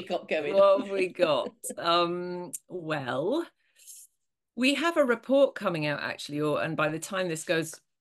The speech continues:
Speaker 2: um, on air, um, did you say on air for a podcast? Yeah.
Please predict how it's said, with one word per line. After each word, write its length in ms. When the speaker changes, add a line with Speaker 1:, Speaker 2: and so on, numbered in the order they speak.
Speaker 2:
um, 380
on 220
air, 380
um, 500
did 140
you 80
say 260
on 160
air 300
for 140
a 40
podcast? 500
Yeah. 180